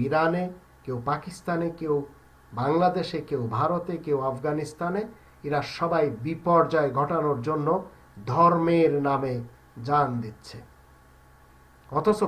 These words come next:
কোনোদিন শোনা যায়নি এরা কেউ খুদে ইসরায়েল, খুদে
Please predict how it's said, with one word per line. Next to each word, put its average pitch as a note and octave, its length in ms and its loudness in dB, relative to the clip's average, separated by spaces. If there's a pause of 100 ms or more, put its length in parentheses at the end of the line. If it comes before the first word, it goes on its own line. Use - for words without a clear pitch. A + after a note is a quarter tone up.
কোনোদিন A#3+ 360 4
শোনা F#3+ 360 2
যায়নি F3 280 2 (420)
এরা E3 220 2 (200)
কেউ G#3+ 180 4 (720)
খুদে G#3+ 300 8 (240)
ইসরায়েল, D3+ 580 2 (640)
খুদে D#3+ 220 -2